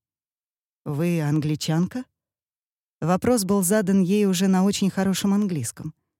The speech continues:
И сразу после этого обладатель глубокого баритона громко спросил по-русски: «Есть у нас что-то, чтобы в чувство её окончательно привести и ссадины обработать быстро?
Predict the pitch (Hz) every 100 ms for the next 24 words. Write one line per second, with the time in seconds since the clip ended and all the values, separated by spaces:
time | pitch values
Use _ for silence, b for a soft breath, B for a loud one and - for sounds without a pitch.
0 | _ _ - 190 214 214 190 - 202 208
1 | 247 294 175 156 151 175 185 208 202 170
2 | 175 185 202 190 180 170 190 190 269 247
3 | 165 196 208 202 - 220 220 - 139 147
4 | 147 123 - - - _ _ _ _ _
5 | _ _ - 196 269 320 339 320 285 -
6 | 302 247 190 - 214 233 - 311 240 196
7 | 196 196 190 214 220 247 202 185 180 180
8 | 202 214 - 302 226 - 269 226 165 165
9 | 180 190 170 156 160 156 165 - 131